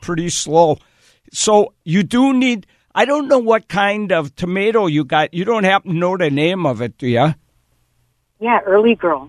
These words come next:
Speaker 1: Oh, Early Girl. All right. That's a wonderful tomato. But here's the
Speaker 2: Yes.
Speaker 1: thing. Uh, you're gonna have to stake that because it's an indeterminate tomato, which means it just keeps growing and growing and growing taller all season,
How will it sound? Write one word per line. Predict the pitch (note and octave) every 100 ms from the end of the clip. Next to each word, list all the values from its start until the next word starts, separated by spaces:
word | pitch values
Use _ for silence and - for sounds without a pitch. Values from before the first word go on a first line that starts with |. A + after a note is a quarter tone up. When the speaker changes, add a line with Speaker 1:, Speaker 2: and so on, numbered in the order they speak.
| - A#3
Speaker 1:
Oh, | C#4
Early | A#3+ C4 A#3
Girl. | E3 D#3 A#2+ -
All | D#3 F3+
right. | C3+ -
That's | D3 D3+
a | B2+
wonderful | G#2+ C3 B2+ A#2 - -
tomato. | - A#2 B2 A#2 D2 _ _ _
But | - B2
here's | F3 F#3+ -
the | E3
Speaker 2:
Yes. | C#3+
Speaker 1:
thing. | C#3+ D#3+ A#2 - _ _ _ _ _
Uh, | D3 D3+ C#3 C3 - _ D3
you're | C#3+ E3 F3+
gonna | F3 G3 -
have | E3 F#3 -
to | G3
stake | - - G3 G3 -
that | C#3 B2+ C#3 _ _
because | C#3+ C3+ - D3+ C#3+ A#2
it's | C3+ - -
an | C#3+ C#3+
indeterminate | E3+ G3 F#3+ C3 F#3+ F#3+ E3+ E3 D3+
tomato, | - E3+ G3 D#3
which | C3+ C3 E3+
means | F3+ C3
it | D3 -
just | G#3 -
keeps | - G#3+ D3+
growing | - E3+ F3+ G#3 G#3+
and | F3+
growing | D3 F#3+ G3 F#3+
and | F3
growing | C#3 F3 F#3 D#3+
taller | F3 F#3 F#3 C3
all | C3 C#3
season, | D3 - D#3 D3+ G3+ G3